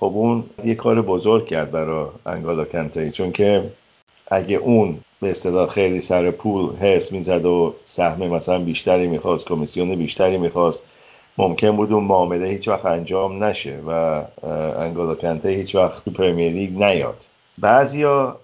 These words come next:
ایجنتاشون به فکر بازیکن هستن و به فکر جیب خودشون، که خب، درسته،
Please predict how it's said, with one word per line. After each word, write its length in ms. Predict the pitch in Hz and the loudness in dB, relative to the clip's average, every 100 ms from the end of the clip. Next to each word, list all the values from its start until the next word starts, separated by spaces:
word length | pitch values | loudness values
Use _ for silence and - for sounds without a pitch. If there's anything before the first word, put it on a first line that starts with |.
| - | -6
ایجنتاشون 880 | 113 107 107 101 120 117 123 123 113 - _ _ _ _ _ - | -4 -2 -2 -2 -2 -2 -2 -2 -4 -12 _ _ _ _ _ -6
به 100 | 101 | -4
فکر 340 | - 110 110 | 0 -2 0
بازیکن 520 | 117 98 82 87 107 110 | 0 2 0 -2 0 2
هستن 380 | 117 110 110 | 2 0 -2
و 80 | 104 | -2
به 120 | 95 | -2
فکر 320 | 85 101 95 107 | -2 -2 -4 -6
جیب 300 | 87 101 95 | -6 -2 0
خودشون، 640 | 110 110 107 - 95 85 | 4 4 4 0 -4 -4
که 160 | 87 80 | -6 -4
خب، 160 | 95 76 | -4 -2
درسته، 800 | 95 87 104 107 117 104 95 | 2 4 2 0 -2 0 0